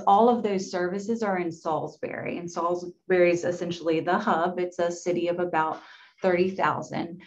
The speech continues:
but that's almost an hour away. We've got about two hundred residents on Smith Island, and that's only accessible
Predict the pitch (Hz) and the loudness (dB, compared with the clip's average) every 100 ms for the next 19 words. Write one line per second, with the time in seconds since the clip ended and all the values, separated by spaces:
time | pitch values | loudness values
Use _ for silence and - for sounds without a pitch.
0 | _ 185 185 220 220 214 220 220 - - | _ -6 2 2 4 4 6 4 2 -4
1 | - 160 175 190 170 151 156 185 - - | -2 0 2 2 2 0 0 -2 -4 -8
2 | 175 _ - - _ 190 190 196 175 175 | -14 _ -20 -20 _ -2 0 2 2 2
3 | 160 156 - 220 220 214 196 196 196 196 | 0 0 0 0 0 -2 -2 0 -2 -2
4 | 196 185 185 180 180 185 175 170 175 226 | -4 -4 -4 -4 -2 -2 -2 0 2 2
5 | 180 165 165 175 175 220 - 196 208 208 | 0 -2 -4 -4 -2 -2 -4 -4 -4 -4
6 | 196 190 - 185 180 165 165 | -6 -8 -6 -6 -6 -6 -4